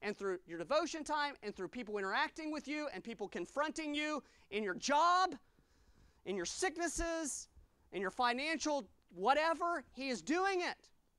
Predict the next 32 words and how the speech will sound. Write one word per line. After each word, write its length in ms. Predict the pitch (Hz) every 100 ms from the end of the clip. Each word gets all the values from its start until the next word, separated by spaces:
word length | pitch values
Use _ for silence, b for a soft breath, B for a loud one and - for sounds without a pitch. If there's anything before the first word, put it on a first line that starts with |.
| _ _
He's 140 | 247 240
sculpting 640 | - 330 349 - 330 285
you. 260 | 254 151 - b
He 140 | - 269
predetermined 800 | - 349 339 349 349 359 349 294
that 140 | 233 -
that's 320 | 320 339 -
what 120 | 330
he 80 | 330
was 140 | 311
gonna 220 | 262 339
do 220 | 214 320 311
after 260 | 285 -
he 60 | 277
saved 400 | - 294 294 -
people. 460 | 240 220 190 127 - _ _ b b b
He 120 | -
was 180 | 262 254
gonna 220 | 233 247
sculpt 520 | 226 - 330 302 - 165
them. 220 | 143 127
That 160 | 202
is 120 | 214 185
wonderful. 540 | 208 190 147 - - _ _ _ _ _ _ _
And 100 | 185
that's 120 | 240
what 140 | 269
he's 100 | 269
doing 220 | 214 277 277
in 100 | 269
your 140 | 269
life. 320 | 285 277 156